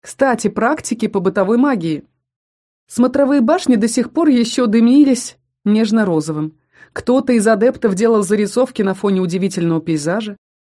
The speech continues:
Некогда темные бойницы радужно-фиолетовые с растущими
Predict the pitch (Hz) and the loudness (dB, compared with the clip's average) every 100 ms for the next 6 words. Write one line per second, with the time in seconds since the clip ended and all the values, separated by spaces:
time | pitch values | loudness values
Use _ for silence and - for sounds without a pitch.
0 | - 254 277 269 220 247 - 254 233 220 | 0 4 4 4 4 2 2 4 4 4
1 | 208 214 208 208 262 311 240 220 214 202 | 2 2 2 2 4 2 2 0 0 0
2 | 214 208 226 226 330 302 220 208 214 220 | -2 -2 0 2 0 0 0 -2 -2 -4
3 | - 370 349 294 | -2 -2 -2 0